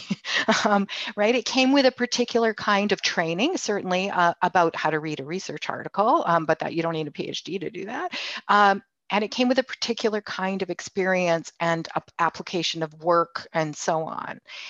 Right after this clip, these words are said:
And that's where that particular expertise came. And it doesn't mean that someone else couldn't arrive at it in a, from a different place. But I guess what I'm trying to say is that we have to acknowledge that expertise can come from lots of different kinds of experience,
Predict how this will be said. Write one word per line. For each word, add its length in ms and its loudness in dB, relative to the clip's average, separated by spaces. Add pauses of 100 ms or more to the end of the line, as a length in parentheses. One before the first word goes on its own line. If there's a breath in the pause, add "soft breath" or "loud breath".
(140)
And 140 2
that's 360 4
where 220 4
that 240 -2
particular 640 -4
expertise 520 -12
came. 320 -12
And 120 -2
it 60 0
doesn't 220 4
mean 140 2
that 100 -4
someone 260 0
else 180 2
couldn't 280 -4
arrive 480 4
at 200 4
it 220 0 (220)
in 160 -4
a, 160 -4
from 240 -2
a 60 -2
different 500 -6
place. 500 -6 (460 loud breath)
But 160 4
I 60 4
guess 200 2
what 100 6
I'm 120 4
trying 280 0
to 120 -2
say 420 0
is 160 -2
that 220 -2
we 120 -6
have 280 -2
to 100 -4
acknowledge 840 0
that 120 -2
expertise 500 -4
can 180 -8
come 360 -2
from 220 -8
lots 360 -4
of 140 -8
different 340 -6
kinds 300 -8
of 100 -6
experience, 840 -4